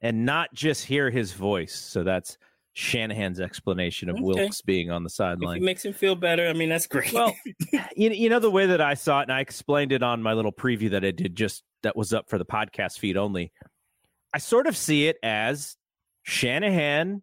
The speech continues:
Speaker 1: and in order to be an N F L coach, you have to be this way, I think.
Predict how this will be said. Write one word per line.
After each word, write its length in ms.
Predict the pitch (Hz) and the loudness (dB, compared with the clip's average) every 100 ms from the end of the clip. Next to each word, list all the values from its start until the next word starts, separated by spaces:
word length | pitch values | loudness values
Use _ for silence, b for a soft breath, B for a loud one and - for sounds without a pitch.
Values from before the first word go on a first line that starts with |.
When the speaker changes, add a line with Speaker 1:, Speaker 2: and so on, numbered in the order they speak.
| _ | _
Speaker 1:
and 160 | 180 175 | -2 0
in 160 | 175 190 | 4 4
order 200 | 220 233 | 6 4
to 100 | 202 | 4
be 360 | 165 160 151 - | 4 4 2 2
an 100 | 131 | 2
N 120 | 127 | 2
F 120 | 117 | 2
L 120 | 120 | 0
coach, 360 | - 113 95 - | 0 0 -2 -2
you 60 | 95 | -4
have 200 | 101 - | -4 -4
to 100 | 90 | -6
be 140 | 92 | -6
this 200 | 82 - | -6 -6
way, 180 | 85 80 | -4 -2
I 140 | - 101 | -2 -4
think. 360 | - 82 - | -6 -14 -16